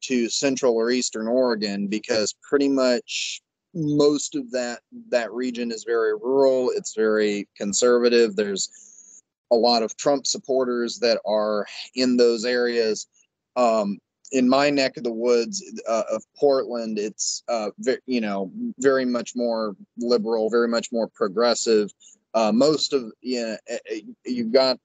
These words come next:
um, eh, I mean, you have your areas of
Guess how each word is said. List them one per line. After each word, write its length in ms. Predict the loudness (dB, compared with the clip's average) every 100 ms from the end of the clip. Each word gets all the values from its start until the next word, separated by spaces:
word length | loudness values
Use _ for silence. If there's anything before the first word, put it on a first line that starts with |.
| 0
um, 480 | 2 2 -4 -10 -16 _ _ _ _ _ _ _ _ -8
eh, 40 | -6 0
I 40 |
mean, 200 | 2 4
you 100 | 2
have 260 | 2 0 0
your 280 | 0 0 0
areas 560 | 0 0 2 2 0 0
of 200 | -2 -4